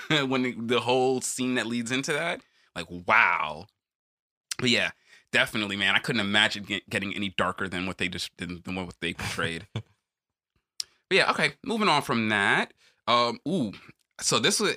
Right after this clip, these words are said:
Speaker 1: this was, uh, buzzing in the gaming sphere, and I thought it was real interesting because it just, once again, talking about how trash gamers are, like, the community of gamers is not a community of people that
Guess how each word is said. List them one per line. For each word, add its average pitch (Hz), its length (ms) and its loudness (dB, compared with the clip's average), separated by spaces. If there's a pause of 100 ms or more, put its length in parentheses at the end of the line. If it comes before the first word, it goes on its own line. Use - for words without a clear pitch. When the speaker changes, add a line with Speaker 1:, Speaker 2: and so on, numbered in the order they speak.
Speaker 1:
this 143 240 -6
was, 139 200 0
uh, 104 400 4
buzzing 123 520 2
in 104 120 0
the 98 60 0
gaming 101 460 0
sphere, 92 300 -6
and 92 100 -2
I 107 40 0
thought 202 180 0
it 190 40 0
was 139 140 0
real 110 200 0
interesting 92 480 -2
because 117 200 -4
it 135 60 -4
just, 170 240 -2 (220)
once 156 160 0
again, 127 180 2
talking 139 280 0
about 120 160 4
how 107 100 2
trash 95 440 0
gamers 110 460 -2
are, 147 220 0 (260)
like, 98 420 0
the 113 120 -2
community 143 520 0
of 143 160 -2
gamers 135 540 -2
is 104 140 -2
not 127 300 2
a 147 40 0
community 98 560 -2
of 98 160 -10
people 104 380 -2
that 90 320 -2